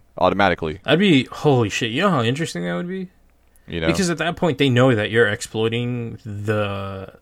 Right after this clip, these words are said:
Speaker 2: auto aim
Speaker 1: Right.
Speaker 2: function.
Speaker 1: Right. So, I mean, what it
Speaker 2: That'd be interesting.
Speaker 1: is
Speaker 2: Double
Speaker 1: that
Speaker 2: tap and then it'll, it'll,
Speaker 1: Yeah.
Speaker 2: it'll
Speaker 1: Or
Speaker 2: shut
Speaker 1: whatever
Speaker 2: off.
Speaker 1: it is,
Speaker 2: I'm,
Speaker 1: I
Speaker 2: you
Speaker 1: don't
Speaker 2: know what?
Speaker 1: know.
Speaker 2: I'm on board with that.
Speaker 1: You
Speaker 2: That'd
Speaker 1: know,
Speaker 2: be pretty cool.
Speaker 1: yeah, I mean, what's the sol-, the question is, what's the solution? And is
Speaker 2: What's
Speaker 1: it a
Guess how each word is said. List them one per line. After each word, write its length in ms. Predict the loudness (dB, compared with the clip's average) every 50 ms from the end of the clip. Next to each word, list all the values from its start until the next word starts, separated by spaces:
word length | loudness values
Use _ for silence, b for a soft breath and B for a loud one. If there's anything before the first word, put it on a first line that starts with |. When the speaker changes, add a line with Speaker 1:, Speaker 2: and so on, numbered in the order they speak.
| _ _ -6
Speaker 2:
auto 320 | -4 -2 -2 -2 -4 -4
aim 540 | -6 -6 -8 -10 -10 -12 -14 -16 -18 -20 -20 _ _ _ _ _ _ -2
Speaker 1:
Right. 300 | 2 2 4 2 2 -4 _
Speaker 2:
function. 520 | _ -8 -6 -6 -6 -8 -10 -14 -14 -16 -18 _ _ -10 -6
Speaker 1:
Right. 220 | -6 -6 -6 -8 -16 _
So, 140 | -4 -4
I 40 | -2
mean, 240 | -2 -2 -6 -4 0
what 140 | 0 0 0
it 100 | 0 -4 -8 _
Speaker 2:
That'd 200 | -6 -4 -4 -2
be 120 | 0 0 0
interesting. 520 | 0 -2 -2 -2 -2 -2 -2 -4 -6 -10 _ _ -10 -8
Speaker 1:
is 120 | -2 2
Speaker 2:
Double 140 | 4 4 4
Speaker 1:
that 60 | 4 4
Speaker 2:
tap 300 | 4 4 4 4 2 0
and 120 | -4 -4
then 140 | -4 -4 -2
it'll, 420 | -2 -4 -4 -4 -6 -8 -10 -12 -18 -20 _ _ _ _ -8
it'll, 120 | -4 -2 -2
Speaker 1:
Yeah. 100 | 0 0
Speaker 2:
it'll 140 | 0 2
Speaker 1:
Or 80 | 4 6
Speaker 2:
shut 80 | 8 8
Speaker 1:
whatever 240 | 10 10 8 8 8 8
Speaker 2:
off. 0 |
Speaker 1:
it 60 | 8 8
is, 60 | 8
Speaker 2:
I'm, 80 | 8 8
Speaker 1:
I 20 |
Speaker 2:
you 60 | 8 8 8
Speaker 1:
don't 100 | 6 4
Speaker 2:
know 60 | 4
what? 40 | 4
Speaker 1:
know. 40 | 4
Speaker 2:
I'm 100 | 4 4 4
on 100 | 4 4
board 220 | 4 4 4 4
with 120 | 2 0 -2
that. 220 | -4 -4 -2 -2
Speaker 1:
You 60 | 2
Speaker 2:
That'd 140 | 2 2 2
Speaker 1:
know, 60 | 2
Speaker 2:
be 20 | 0
pretty 200 | -4 -6 -6 -6
cool. 340 | -8 -8 -6 -6 -6 -6 -8 -8
Speaker 1:
yeah, 280 | -2 -2 -2 0 -2
I 60 | -4 -8
mean, 360 | -6 -6 -8 -8 -10 -14 -10
what's 240 | -2 -2 -2 -2 0
the 100 | -4 -4
sol-, 160 | -2 -2 -2
the 100 | -2 0
question 300 | 4 6 4 4 4 0
is, 80 | -2 2
what's 200 | 2 2 4 4
the 100 | -2 0
solution? 520 | 2 2 4 4 4 4 2 -2 -4 -4 -2
And 180 | -4 -2 2
is 100 | 4 4
Speaker 2:
What's 160 | 6 6 4
Speaker 1:
it 100 | 4
a 0 | 4